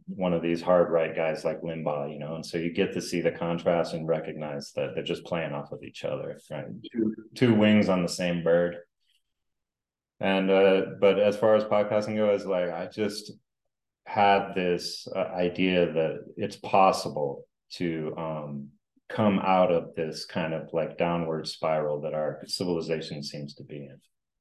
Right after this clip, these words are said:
And, uh, I came at it from the idea of manufacturing 'cause I was in industrial design. And so I was like, "How do we fix manufacturing?" And once you go down that rabbit hole, you realize that there's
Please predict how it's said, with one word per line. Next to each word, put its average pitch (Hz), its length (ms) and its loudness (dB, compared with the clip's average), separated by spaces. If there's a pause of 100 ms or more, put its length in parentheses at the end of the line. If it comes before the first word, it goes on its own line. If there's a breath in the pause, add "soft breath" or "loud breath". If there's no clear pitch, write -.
(680)
And, 82 400 -4
uh, 80 280 2
I 90 60 -2
came 95 300 0
at 95 160 4
it 90 140 2
from 85 440 -2
the 87 140 0
idea 82 420 2
of 78 220 -2
manufacturing 78 760 -6
'cause 82 200 -4
I 78 100 0
was 78 160 -6
in 78 120 -8
industrial 78 540 -6
design. 78 540 -14 (140)
And 80 120 -16
so 82 140 -4
I 80 40 -2
was 80 120 -6
like, 80 140 -4
"How 85 120 -2
do 76 80 -2
we 76 100 -8
fix - 280 -10
manufacturing?" 76 720 -10
And 82 180 -8
once 90 240 -4
you 90 160 0
go 90 220 4
down 85 240 0
that 87 220 0
rabbit 85 260 2
hole, 85 180 2
you 82 120 -6
realize 90 460 2
that - 120 -14
there's 85 420 -4